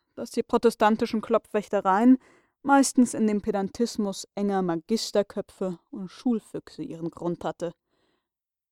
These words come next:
Die Universitäten, besonders Tübingen, Wittenberg, Leipzig und Halle, sind die Schauplätze jener theologischen Kämpfe.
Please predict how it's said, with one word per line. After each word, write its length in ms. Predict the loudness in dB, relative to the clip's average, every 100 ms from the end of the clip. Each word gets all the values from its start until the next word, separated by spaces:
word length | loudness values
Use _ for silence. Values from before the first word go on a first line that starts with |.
| _
Die 60 | -2
Universitäten, 960 | 2 6 6 4 2 2 0 -2 -14 -16 _ _ _
besonders 540 | -20 -14 -14 -16 -20 -10
Tübingen, 600 | -2 0 0 0 -2 -2
Wittenberg, 480 | 2 2 2 0 0
Leipzig 420 | 0 -2 -4 -6
und 180 | -6 -2
Halle, 280 | 0 2 0 _ _ _
sind 160 | -6 -4
die 80 |
Schauplätze 680 | 0 6 6 6 0 0 -4
jener 440 | -4 -2 -2 -2 -4
theologischen 800 | -10 -8 -4 -4 -4 -6 -10 -10
Kämpfe. 420 | -10 -12 -14